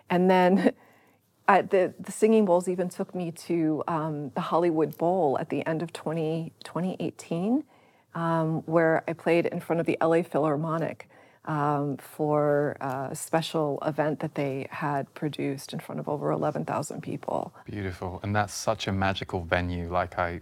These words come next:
Speaker 2: I love it. It's so amazing.
Speaker 1: Well, what was so cool about that was I was driving past it the week before I got the invite, and I thought, "I haven't even been here yet. I need to do, I need to get to this,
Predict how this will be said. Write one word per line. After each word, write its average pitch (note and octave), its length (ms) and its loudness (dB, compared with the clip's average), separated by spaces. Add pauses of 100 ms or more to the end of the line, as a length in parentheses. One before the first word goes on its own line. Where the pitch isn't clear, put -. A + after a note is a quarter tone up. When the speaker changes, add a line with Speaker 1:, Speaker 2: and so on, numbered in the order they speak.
Speaker 2:
I F#2+ 100 4
love F#2 300 -2
it. F2+ 240 -6
It's G2 200 -12
so - 200 -6
amazing. F2 500 -8 (140)
Speaker 1:
Well, F#3+ 100 8
what F#3 120 2
was G#3 100 0
so A3+ 220 4
cool A#3+ 280 2
about F3 280 0
that G3 200 -2
was E3 200 -4
I F#3+ 120 4
was F#3 200 0
driving F#3+ 520 2
past F#3 460 -4
it E3+ 100 -4
the E3+ 80 -4
week E3+ 220 -4
before D#3+ 320 -4
I D3+ 80 0
got D#3 220 0
the - 180 -8
invite, E3+ 420 0
and E3+ 100 -4
I E3+ 60 -2
thought, F3 240 4 (320)
"I B3+ 60 -6
haven't F#4+ 340 2
even E4 240 4
been C#4+ 240 4
here F#4 240 4
yet. F#3+ 320 6
I F#3 80 6
need A3+ 220 2
to F4+ 80 4
do, B3 280 0
I A3 100 6
need D4+ 240 6
to D4+ 80 2
get G#3+ 380 6
to C#4+ 120 2
this, G#3+ 260 2